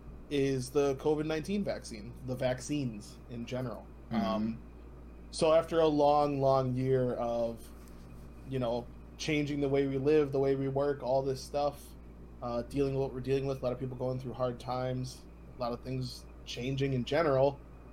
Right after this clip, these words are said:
Speaker 1: we kind of get towards the tail end here, you know, a glimmer of hope, um, and some sort of solution to, to, you know, our problem. Uh, I mean, it's still obviously,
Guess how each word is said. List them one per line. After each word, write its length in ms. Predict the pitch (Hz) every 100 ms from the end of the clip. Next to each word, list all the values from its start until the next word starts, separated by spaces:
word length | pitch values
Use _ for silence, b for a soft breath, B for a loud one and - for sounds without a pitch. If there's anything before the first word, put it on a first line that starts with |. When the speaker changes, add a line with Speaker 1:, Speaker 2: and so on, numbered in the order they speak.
| - - - -
Speaker 1:
we 120 | 143
kind 400 | 135 - 165 175
of 200 | 170 147
get 420 | - 151 147 - -
towards 260 | 151 143
the 60 | 131
tail 300 | 131 139 131
end 160 | 131 123
here, 560 | - 131 127 127 123 - - - -
you 120 | 127
know, 220 | 123 123
a 60 | 123
glimmer 320 | 131 123 117
of 80 | 110
hope, 240 | 104 104 - - - - - - -
um, 480 | 113 110 110 104 104 - - - - - -
and 300 | 143 131 123
some 200 | - 135
sort 200 | 127 131
of 80 | 123
solution 580 | 127 120 113 - 110 113 - - - -
to, 500 | 127 113 110 110 107 - - - - -
to, 160 | 120
you 100 | 120
know, 180 | 120 123
our 160 | 117 127
problem. 420 | 127 117 104 123 - - - -
Uh, 220 | 120 120 127
I 60 |
mean, 160 | 151 151
it's 140 | 135
still 200 | - 160
obviously, 600 | 139 139 139 135 139 131